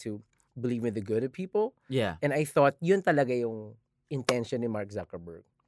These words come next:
Speaker 2: Pero
Speaker 1: Pero
Speaker 2: tama
Speaker 1: actually,
Speaker 2: naman yung
Speaker 1: let's,
Speaker 2: friend mo.
Speaker 1: well, pero let's cash in on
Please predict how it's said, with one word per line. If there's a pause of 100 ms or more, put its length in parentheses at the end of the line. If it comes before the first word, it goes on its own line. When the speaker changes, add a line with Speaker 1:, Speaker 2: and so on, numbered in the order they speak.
(220)
Speaker 2:
Pero
Speaker 1:
Pero
Speaker 2:
tama
Speaker 1:
actually,
Speaker 2:
naman
yung
Speaker 1:
let's,
Speaker 2:
friend
mo.
Speaker 1:
well,
pero (320)
let's
cash
in
on